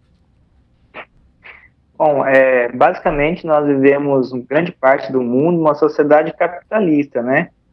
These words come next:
Onde o consumo é o que mantém toda essa dinâmica econômica pra que ela funcione, pra ela, pra que ela rode. E aí, quando você fala em consumo, a gente tá falando,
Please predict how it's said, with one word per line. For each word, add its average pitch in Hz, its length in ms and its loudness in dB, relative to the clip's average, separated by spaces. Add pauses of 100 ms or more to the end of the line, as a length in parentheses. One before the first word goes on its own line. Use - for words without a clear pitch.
(220)
Onde 139 220 0
o 143 80 2
consumo 165 960 0
é 139 120 4
o 143 80 2
que 147 180 0
mantém 165 880 0 (340)
toda 160 200 2
essa 190 240 2
dinâmica 180 500 2
econômica 175 640 2
pra 180 160 2
que - 80 0
ela 180 140 2 (100)
funcione, 175 580 -2 (120)
pra 180 80 -2
ela, 190 260 -2
pra 170 100 -4
que 165 80 -2
ela 202 140 2
rode. 139 500 0 (400)
E 147 120 0
aí, 160 180 2
quando 269 240 -2
você 202 260 0
fala 170 320 0
em 165 80 -6
consumo, 165 1040 -2
a 147 60 0
gente 151 180 -8
tá 170 100 0
falando, 196 800 0